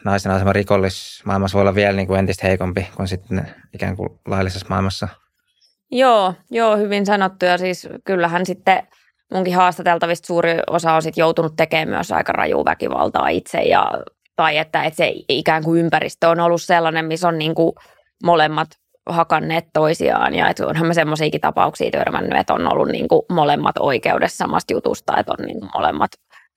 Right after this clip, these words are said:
Speaker 2: molemmat hakannut, toinen saattaa olla sitten vaikka törkeästä pahoinpitelystä, toinen tapoyrityksestä, ja se on se sama tilanne, niin parisuhdeväkivaltaa liittyvä tilanne. Ja sit on tietysti myös tämmönen ihan oma, oma ikään kuin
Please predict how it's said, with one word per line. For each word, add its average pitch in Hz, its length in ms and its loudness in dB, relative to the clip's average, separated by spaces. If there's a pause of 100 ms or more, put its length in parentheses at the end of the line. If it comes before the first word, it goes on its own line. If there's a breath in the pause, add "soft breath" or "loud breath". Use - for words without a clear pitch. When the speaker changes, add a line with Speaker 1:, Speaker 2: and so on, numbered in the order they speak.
(140)
Speaker 2:
molemmat 220 360 2
hakannut, 175 480 0
toinen 165 260 0
saattaa 165 280 -4
olla 160 80 -2
sitten - 200 -12
vaikka - 180 -2
törkeästä 165 480 0
pahoinpitelystä, - 640 0
toinen - 300 2
tapoyrityksestä, - 1000 0
ja - 240 2
se - 120 -8
on - 60 -8
se 190 80 -4
sama 160 340 0
tilanne, - 420 -2
niin - 380 -16
parisuhdeväkivaltaa - 1120 -6 (640 loud breath)
liittyvä - 520 -2
tilanne. 110 480 -2
Ja 113 100 2
sit 156 200 -6
on - 80 2
tietysti 196 420 2
myös 170 280 2
tämmönen 156 320 0
ihan 156 280 0
oma, 151 320 2 (420)
oma 151 280 2
ikään 151 340 0
kuin 160 260 -2